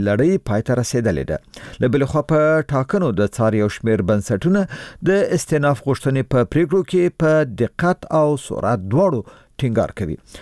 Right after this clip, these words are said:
په دې اړه نور جزئیات له کابله د رحمت الله افغان په راپور کې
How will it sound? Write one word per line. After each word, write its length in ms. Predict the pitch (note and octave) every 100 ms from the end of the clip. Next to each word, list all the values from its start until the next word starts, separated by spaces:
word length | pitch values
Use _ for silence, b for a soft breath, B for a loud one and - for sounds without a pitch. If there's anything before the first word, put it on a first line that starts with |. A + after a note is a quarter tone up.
| B -
په 60 | E3
دې 80 | F#3 G3
اړه 240 | F#3+ F3+
نور 160 | E3+ C#3
جزئیات 420 | D#3+ B2 F3 E3+ - A#2+ C#3+
له 120 | C#3
کابله 340 | B2+ A#2+ D#3+ C#3
د 140 | A2
رحمت 280 | G2 G2+ G#2+
الله 160 | A2+ F#2+
افغان 200 | E2+ D#2+
په 100 | -
راپور 240 | D#2 -
کې 80 | -